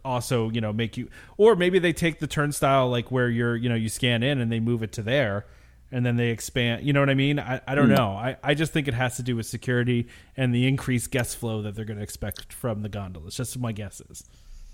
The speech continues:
Speaker 1: but I don't know. I, I mean, I don't know what it is.
Speaker 2: So I guess my only question is, how far away is that from the lagoon? I, I don't,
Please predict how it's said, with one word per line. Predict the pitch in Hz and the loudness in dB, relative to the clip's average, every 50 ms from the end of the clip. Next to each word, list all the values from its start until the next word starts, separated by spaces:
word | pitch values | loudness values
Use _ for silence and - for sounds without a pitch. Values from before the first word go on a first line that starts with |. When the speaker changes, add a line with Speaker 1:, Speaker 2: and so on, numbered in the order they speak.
| - - - - | -20 -20 -12 -6
Speaker 1:
but | - 151 | -2 2
I | 170 | 4
don't | 180 180 185 | 4 4 4
know. | 202 170 98 90 | 4 2 0 -4
I, | 107 120 127 | -6 -6 -6
I | 120 131 | -4 -2
mean, | 127 123 | -2 -2
I | 123 131 | 0 0
don't | 135 143 | -2 -2
know | 147 127 | -2 -4
what | 95 90 | -6 -6
it | 92 92 85 - | -8 -10 -12 -14
is. | - - - - - - - | -16 -18 -20 -20 -20 -12 -4
Speaker 2:
So | - - 135 123 - - - - - | 2 4 4 4 4 0 -10 -14 -6
I | - 135 135 | -2 0 2
guess | 165 170 - | 2 2 2
my | 151 139 147 | 2 4 4
only | 143 120 107 | 4 2 2
question | - 113 104 - - 101 | 2 0 0 0 0 -2
is, | - | 2
how | - 131 151 | 2 2 2
far | - - 226 208 | 2 0 0 2
away | 156 113 113 110 | 4 6 6 4
is | 104 95 - | 4 2 2
that | 101 90 82 - - | 2 2 2 0 -4
from | - - - 107 98 95 95 92 90 87 82 - | -8 -2 0 2 2 2 2 -2 -6 -8 -8 -8
the | 92 87 82 80 80 80 80 78 78 76 76 76 - - - - - | -8 -8 -8 -8 -8 -8 -8 -8 -8 -8 -10 -10 -14 -18 -18 -12 -12
lagoon? | - - - 78 76 76 69 - - - - - - | -10 -8 -8 -8 -8 -8 -10 -14 -16 -20 -20 -12 -2
I, | - 90 92 85 - - | 0 2 2 2 4 2
I | 113 | 4
don't, | 104 131 135 135 117 | 6 6 6 4 2